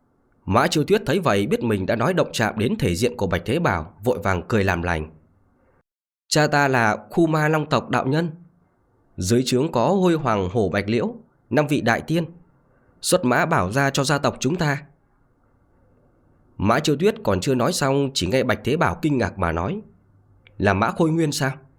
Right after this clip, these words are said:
Mã Chiêu Tuyết ngẩn người ra hỏi: "Ngươi, ngươi sao lại biết cha ta chứ?" Đúng vào lúc này, bên ngoài đột nhiên truyền đến tiếng chó sủa,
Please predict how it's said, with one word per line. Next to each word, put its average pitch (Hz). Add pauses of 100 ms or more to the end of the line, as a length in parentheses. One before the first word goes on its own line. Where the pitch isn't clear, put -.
(1300)
Mã 120
Chiêu 147
Tuyết 226
ngẩn 101
người 95
ra 131
hỏi: 110 (800)
"Ngươi, 180 (260)
ngươi 175
sao 180
lại 127
biết 233
cha 175
ta 165
chứ?" 190 (4000)
Đúng 117
vào 151
lúc 208
này, 110
bên 160
ngoài 107
đột 110
nhiên 151
truyền 104
đến 107
tiếng 127
chó 135
sủa, 101